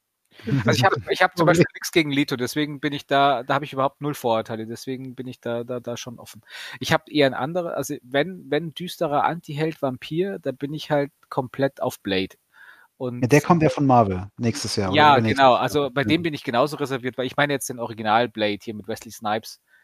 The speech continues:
Speaker 2: Ja.
Speaker 1: Den, also zumindest den ersten oder auch den zweiten. Ähm, das sind ja wirklich Filme, die man sich durchaus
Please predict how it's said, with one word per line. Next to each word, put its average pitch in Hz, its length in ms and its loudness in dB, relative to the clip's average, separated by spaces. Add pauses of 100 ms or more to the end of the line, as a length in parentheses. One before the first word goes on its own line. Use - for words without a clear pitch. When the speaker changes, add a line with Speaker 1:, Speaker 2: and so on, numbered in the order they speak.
Speaker 2:
Ja. 123 220 6 (160)
Speaker 1:
Den, 113 200 -8
also 107 180 -12
zumindest 120 480 -10
den 110 80 -12
ersten 127 340 -2
oder 117 180 -4
auch 123 120 -4
den 104 200 -12
zweiten. 151 600 -4 (400)
Ähm, 127 260 2
das 120 160 -4
sind 123 120 -8
ja 117 120 -4
wirklich 131 460 -6
Filme, 131 320 -4
die 120 120 -8
man 120 160 -2
sich - 220 -10
durchaus 131 600 0